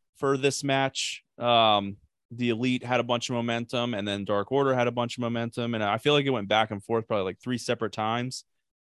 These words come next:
where each team had the momentum during the match. And each time Dark Order had the momentum, I legitimately thought they were gonna win.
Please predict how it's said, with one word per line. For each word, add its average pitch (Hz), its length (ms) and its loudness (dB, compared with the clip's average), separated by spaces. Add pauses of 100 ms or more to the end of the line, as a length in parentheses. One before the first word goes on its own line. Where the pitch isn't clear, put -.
(240)
where 113 160 2
each 117 240 -2
team 120 200 0
had 117 180 0
the 117 60 0
momentum 113 480 -2
during 113 220 -2
the 110 80 -4
match. 113 480 0
And 113 160 0
each 160 240 0
time 139 240 2
Dark 117 280 2
Order 120 200 2
had 120 180 2
the 113 80 -2
momentum, 98 540 -2
I 95 300 -2
legitimately 101 560 -4
thought 95 240 -6
they 107 80 -10
were 101 100 -8
gonna 95 160 -8
win. 98 340 -6